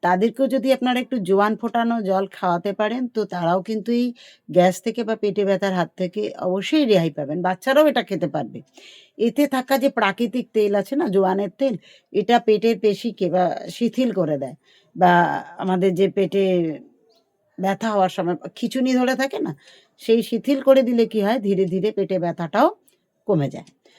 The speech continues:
তো জোয়ান আমাদের ভীষণভাবে উপকার করে, এটা আমরা সবাই জানি, আবার, আবার অনেকেও জানি না, ঠিক মতো ব্যবহারও করি না। তো এখন বলবো এটাকে কিভাবে ব্যবহার করবেন, কি কিভাবে আপনি ব্যবহার করলে এই,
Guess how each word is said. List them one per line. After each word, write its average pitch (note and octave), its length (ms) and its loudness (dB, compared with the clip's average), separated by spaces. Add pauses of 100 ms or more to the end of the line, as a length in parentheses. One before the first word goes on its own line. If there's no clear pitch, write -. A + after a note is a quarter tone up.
(280)
তো A#3+ 260 6
জোয়ান B3 320 6
আমাদের C#4+ 300 4
ভীষণভাবে A#3 520 -2
উপকার A#3+ 300 -6
করে, C4+ 100 -2
এটা B3 100 0
আমরা B3 180 0
সবাই A#3 300 0 (920)
জানি, C#4 500 6
আবার, F#3+ 260 2
আবার F#3 240 4 (100)
অনেকেও F#3+ 380 -2
জানি A3+ 340 2
না, C#4 220 2
ঠিক A#3 260 -4
মতো E3 240 0
ব্যবহারও D#3 460 -2
করি D3+ 220 -6
না। C#3+ 160 -6 (360)
তো G#3 60 -2
এখন C#4+ 380 2
বলবো D4+ 240 4
এটাকে C4+ 300 2
কিভাবে G3 420 0
ব্যবহার D3+ 500 -2
করবেন, D#3 340 -4
কি A#3 160 -6
কিভাবে C4+ 380 2
আপনি G#3+ 320 -2 (380)
ব্যবহার F3+ 480 4
করলে G3+ 300 0
এই, F3+ 280 -2